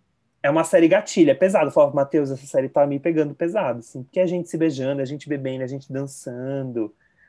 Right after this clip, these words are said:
é gente bêbada caindo no chão, assim, coisas que a gente sente saudade de fazer.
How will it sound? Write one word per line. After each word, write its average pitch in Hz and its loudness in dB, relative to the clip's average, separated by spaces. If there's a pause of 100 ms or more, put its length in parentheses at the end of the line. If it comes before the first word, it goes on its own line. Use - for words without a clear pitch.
é 127 -4
gente 139 -4 (340)
bêbada 139 2
caindo 139 -4
no 135 -8
chão, 131 -8
assim, 139 -12
coisas 175 -6
que - -12
a 185 -6
gente 185 -8
sente 175 -12
saudade 127 -6
de 120 -14
fazer. 110 -14